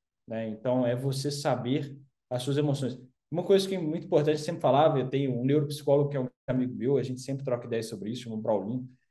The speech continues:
E a gente sempre fala que é uma coisa que eu aprendi muito bem, é não fugir dos seus monstros, é saber conviver com eles. E os monstros que a gente tem são as emoções, né? E elas acabam atrapalhando qualquer que seja o negócio, né? Então, muitas vezes a gente coloca...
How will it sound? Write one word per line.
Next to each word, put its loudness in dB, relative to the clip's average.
E -2
a 0
gente -2
sempre -4
fala 4
que 2
é 6
uma 2
coisa 2
que 0
eu 4
aprendi 0
muito -2
bem, 2
é 2
não 2
fugir -2
dos -4
seus 0
monstros, -4
é -2
saber 0
conviver -2
com -8
eles. -10
E 0
os 2
monstros 2
que -2
a 0
gente -4
tem -4
são -4
as -2
emoções, -2
né? -4
E 4
elas 6
acabam 0
atrapalhando 2
qualquer 2
que -4
seja 0
o -6
negócio, 0
né? -8
Então, -4
muitas 0
vezes 4
a 0
gente -2
coloca... 0